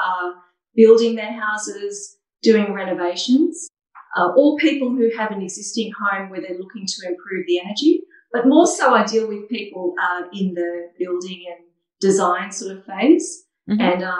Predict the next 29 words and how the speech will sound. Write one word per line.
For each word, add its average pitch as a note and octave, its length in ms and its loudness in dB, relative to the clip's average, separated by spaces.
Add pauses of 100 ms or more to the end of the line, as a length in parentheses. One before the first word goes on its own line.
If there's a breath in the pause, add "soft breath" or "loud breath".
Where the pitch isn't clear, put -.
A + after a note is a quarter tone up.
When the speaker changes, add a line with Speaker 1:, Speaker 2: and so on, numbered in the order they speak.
(160)
Speaker 1:
I F3+ 40 -12
like F3 260 -10
working F3+ 280 0
with E3+ 160 -6
architects E3 520 -6
and E3 120 -16
builders E3+ 320 -8
and E3+ 120 -20
so F3+ 240 -6
forth. C#4 240 -4 (420 soft breath)
And A3+ 160 10
then C4+ 160 8
on C4 100 2
the A#3 80 0
commercial A3+ 500 -2
side, G#3 500 2 (340)
I'm G#3+ 240 2
often B3+ 320 6
dealing G#3+ 400 0
with F#3+ 200 -10 (320)
businesses F3+ 720 -2 (140)
that - 260 0
are - 360 -4 (140)
also, G#3 460 -2 (540)
again, A3+ 420 6
doing F#3+ 480 -8
refurbs F#3 800 -10 (220)
or F3+ 320 4
changing, F#3 800 -6